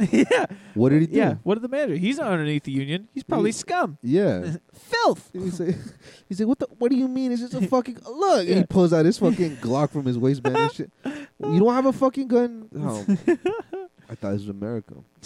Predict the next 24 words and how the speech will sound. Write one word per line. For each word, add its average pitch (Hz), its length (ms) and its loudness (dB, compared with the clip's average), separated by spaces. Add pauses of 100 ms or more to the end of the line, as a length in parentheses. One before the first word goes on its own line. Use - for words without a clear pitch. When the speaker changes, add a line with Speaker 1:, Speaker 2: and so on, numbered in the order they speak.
(180)
Speaker 1:
<laughs> - 400 -20
Yeah. 214 120 -4 (200)
Oh, 196 300 4
man. 175 320 0 (200)
Speaker 2:
Yeah. 117 140 -6 (140)
Speaker 1:
"I 214 160 -8
think 277 340 -12
this 262 220 -10
is 202 160 -6
America." 165 920 -4 (100)
Speaker 2:
Yeah. 104 460 0
Speaker 1:
You, 160 220 -8 (120)
the 151 220 -6
manager's 165 400 0
like, 135 140 -10 (100)
"Fuck. - 320 -12 (500)
Got 151 220 -2
Speaker 2:
Fu-, - 60 -12
Speaker 1:
me 123 100 -6
Speaker 2:
fair 147 300 0
Speaker 1:
there." 131 140 -2
Speaker 2:
point, 101 220 -4 (440)
yeah. 127 80 -10
Speaker 1:
Yeah. 127 280 -8